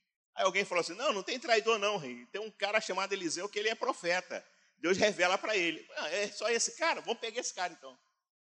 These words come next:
Desculpa a expressão mais popular, né? Vamos pegar. E, e partiram pra Dotã. Quando chegaram lá, o moço de Eliseu,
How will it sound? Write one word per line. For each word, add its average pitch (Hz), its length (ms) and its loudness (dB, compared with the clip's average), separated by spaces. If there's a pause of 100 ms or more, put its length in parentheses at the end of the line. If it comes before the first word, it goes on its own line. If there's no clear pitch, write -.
Desculpa 208 460 2
a 123 40 -8
expressão 139 460 -6
mais 120 280 -4 (220)
popular, 117 500 -6
né? 135 100 -20 (920)
Vamos 180 160 -12
pegar. 147 400 0 (160)
E, - 160 -16 (220)
e 208 160 -16 (160)
partiram 185 420 -12
pra 180 140 -4
Dotã. 180 420 -8 (840)
Quando 156 160 -12
chegaram 147 420 -4
lá, 175 260 0 (500)
o 143 80 -16
moço 156 300 -6
de 139 60 -12
Eliseu, 143 520 -8